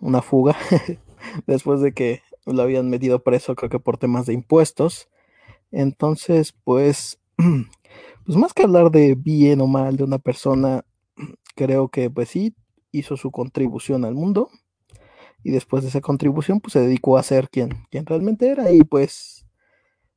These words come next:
ah, ¿qué, qué se puede decir? <laughs> Ay, es, es un tema bastante, mm, quizás espeso, porque s-, podríamos aquí tardar horas rascándole y, y sacando, eh, teorías conspirativas y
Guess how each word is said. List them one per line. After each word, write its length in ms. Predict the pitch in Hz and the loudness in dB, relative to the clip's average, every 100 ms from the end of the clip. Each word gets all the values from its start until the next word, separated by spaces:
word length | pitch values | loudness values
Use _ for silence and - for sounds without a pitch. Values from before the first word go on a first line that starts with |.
| - | -10
ah, 320 | 180 175 160 _ _ - | -8 -8 -10 _ _ -10
¿qué, 200 | 160 156 | -8 -8
qué 120 | 175 | -8
se 100 | 165 | -8
puede 260 | - 151 135 | -2 0 0
decir? 320 | 120 - 135 - - | -2 -6 -8 -8 -4
<laughs> 1600 | 175 - - 175 - _ _ _ _ - 220 214 - - _ - | -2 0 -2 -6 -12 _ _ _ _ -14 -12 -12 -20 -20 _ -6
Ay, 600 | - 233 262 262 233 233 _ _ _ _ _ _ | -4 -2 -2 -2 -2 -2 _ _ _ _ _ _
es, 240 | 196 151 | -4 -2
es 180 | 180 165 | -2 -2
un 100 | 208 | 0
tema 220 | 185 190 | 2 2
bastante, 560 | 165 - 143 151 143 - - - - | 2 2 0 2 0 0 -10 -18 -6
mm, 380 | 127 127 117 127 139 _ _ _ | -4 -2 -4 -8 -14 _ _ _
quizás 260 | 143 135 - | -10 -6 -4
espeso, 580 | 139 - 151 - 160 151 | -4 -2 -2 0 -2 0
porque 420 | 143 - 123 - _ _ - - _ _ - | -2 0 -2 -4 _ _ -20 -20 _ _ -20
s-, 140 | 160 - | -8 0
podríamos 420 | 143 156 160 151 | 2 4 2 -2
aquí 300 | 143 156 151 | -4 -2 -2
tardar 380 | - 131 131 135 | -2 0 0 2
horas 300 | 135 139 143 | 2 2 0
rascándole 720 | 127 - 123 123 127 131 131 | -4 -4 -4 -2 0 0 -2
y, 480 | 120 131 127 127 120 | -4 -6 -4 -4 -4
y 40 | 120 | -6
sacando, 600 | 123 - 120 123 123 117 | -6 -6 -4 0 0 0
eh, 200 | 110 117 _ | -2 -8 _
teorías 400 | 131 127 123 - | 0 0 0 -2
conspirativas 920 | 123 117 131 113 - 123 123 107 | -6 -4 -6 -6 -4 0 0 -2
y 80 | - | -8